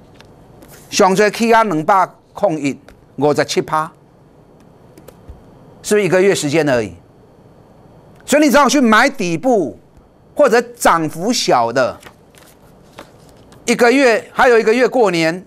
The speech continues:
够够啊，给给你来得及啦，啊，会啦，来得及啦，千万不要放弃，放弃了什么都没有了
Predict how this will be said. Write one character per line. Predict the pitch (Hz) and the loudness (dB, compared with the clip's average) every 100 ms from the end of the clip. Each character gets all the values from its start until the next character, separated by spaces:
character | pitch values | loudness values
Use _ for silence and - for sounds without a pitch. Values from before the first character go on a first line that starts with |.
| _ | _
够 | 269 226 | 0 0
够 | 180 233 | 2 2
啊， | 180 175 | 2 2
给 | 214 | 0
给 | 214 208 | 0 -2
你 | 143 147 160 _ _ _ _ _ _ - - | -2 -6 -10 _ _ _ _ _ _ -20 -6
来 | 151 233 | 0 2
得 | 254 | 2
及 | - 190 214 | -2 -2 2
啦， | 214 160 - - - - - | 2 2 -4 -18 -20 -20 -6
啊， | 180 160 | -2 -2
会 | 165 180 180 175 | -2 -6 -4 0
啦， | 165 160 | 0 2
来 | 185 | 0
得 | 202 | -4
及 | 139 143 151 | -8 -6 -2
啦， | 143 87 - _ _ - _ _ _ _ - - - - _ _ - | -2 -4 -16 _ _ -20 _ _ _ _ -20 -20 -20 -20 _ _ -4
千 | - | 0
万 | 277 233 | 2 2
不 | |
要 | 208 196 | 2 2
放 | 202 170 | 0 -2
弃， | 190 120 - _ _ _ _ _ | -10 -14 -18 _ _ _ _ _
放 | 311 269 | 2 2
弃 | 233 269 220 | 2 0 2
了 | 165 113 95 _ _ - | 2 0 -6 _ _ -10
什 | 160 | -6
么 | 156 | -2
都 | 165 | 0
没 | 156 127 | -2 -4
有 | 85 | -10
了 | 82 | -16